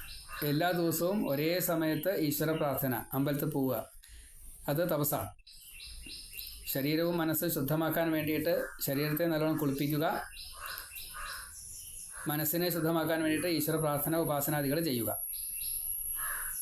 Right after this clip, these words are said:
ദയ എന്നുള്ളത് പൈസ ഇല്ലാത്തവർക്ക് പൈസ കൊടുക്കുക, ഉപദേശം, ജ്ഞാനമില്ലാത്തവർക്ക് ഉപ-, ആ, ജ്ഞാനം കൊടുക്കുക,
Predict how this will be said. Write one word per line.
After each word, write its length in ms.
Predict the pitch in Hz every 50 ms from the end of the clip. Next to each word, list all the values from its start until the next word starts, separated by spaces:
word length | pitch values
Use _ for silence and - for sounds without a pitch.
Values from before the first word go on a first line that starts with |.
| - - - - - 143
ദയ 220 | 151 151 160 170 180 196 202 190
എന്നുള്ളത് 480 | 175 165 170 160 156 156 147 156 170 180 196 - - - - - - - - - - - - - - - - - - - - - - - - -
പൈസ 220 | - 143 147 147 151
ഇല്ലാത്തവർക്ക് 520 | 175 175 170 170 165 165 170 165 160 156 170
പൈസ 220 | 165 151 147 143 165
കൊടുക്കുക, 320 | 165 156 156 151 165 160 - - - - - - - - - - - - - - - - - - - - - - - - - -
ഉപദേശം, 420 | 135 139 151 160 165 156 - - - - - - - - - -
ജ്ഞാനമില്ലാത്തവർക്ക് 880 | - - 147 143 147 165 170 175 170 170 165 165 165 170 165 160 - 160
ഉപ-, 160 | 156 - -
ആ, 100 | - 151 147
ജ്ഞാനം 340 | 139 135 135 131 131 147 156
കൊടുക്കുക, 340 | 156 156 156 147 - 151